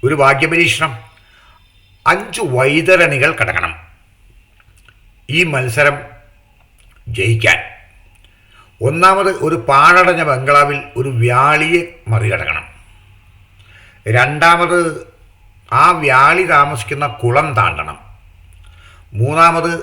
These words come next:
ഒരു സ്കൂളിൽ ഭാഷാ മത്സരവും ചോദ്യോത്തരവും.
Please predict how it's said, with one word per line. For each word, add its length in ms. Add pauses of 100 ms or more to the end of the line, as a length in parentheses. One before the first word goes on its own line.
(100)
ഒരു 160
സ്കൂളിൽ 580 (600)
ഭാഷാ 580
മത്സരവും 600 (240)
ചോദ്യോത്തരവും. 840